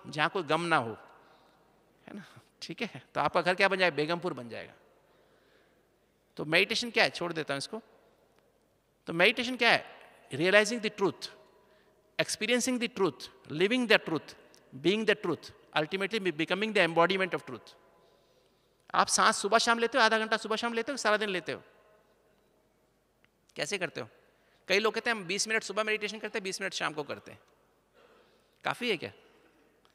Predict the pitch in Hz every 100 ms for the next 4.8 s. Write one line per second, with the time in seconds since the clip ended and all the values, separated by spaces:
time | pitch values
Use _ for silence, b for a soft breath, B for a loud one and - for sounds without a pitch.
0 | b b b b b b b - 147 202
1 | 247 233 262 247 202 202 175 202 208 190
2 | 170 185 - - - - - _ _ _
3 | b b b b - 175 190 170 190 220
4 | 226 233 214 185 202 185 175 143